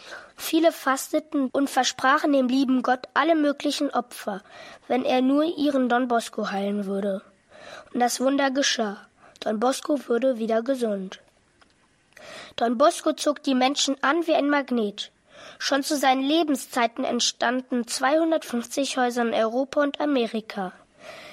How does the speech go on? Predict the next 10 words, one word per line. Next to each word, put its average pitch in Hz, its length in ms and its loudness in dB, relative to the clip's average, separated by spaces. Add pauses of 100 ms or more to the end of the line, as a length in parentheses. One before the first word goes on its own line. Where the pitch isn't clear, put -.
(220)
in 254 140 0
denen 277 340 2
Menschen 294 600 0
wie 247 120 0
er 254 260 0
mit 247 220 -4
Kindern 285 380 0
und 285 180 -2
Jugendlichen 254 640 -2
arbeiteten. 208 760 -6